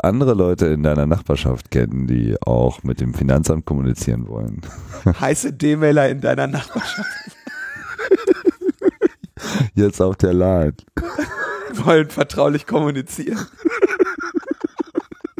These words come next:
Speaker 1: Ende zu Ende verschlüsselt. <laughs> Oh Gott. Naja,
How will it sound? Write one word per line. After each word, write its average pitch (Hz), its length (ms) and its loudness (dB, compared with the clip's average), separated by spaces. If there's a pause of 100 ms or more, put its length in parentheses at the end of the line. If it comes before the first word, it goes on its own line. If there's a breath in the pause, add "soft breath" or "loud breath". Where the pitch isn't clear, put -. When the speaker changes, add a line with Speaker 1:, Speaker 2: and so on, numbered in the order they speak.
(560 loud breath)
Speaker 1:
Ende 160 260 2
zu - 220 0
Ende 160 280 2
verschlüsselt. - 880 -2
<laughs> - 40 -20 (3250 loud breath)
Oh 131 220 2
Gott. 110 380 2 (880 loud breath)
Naja, 131 340 6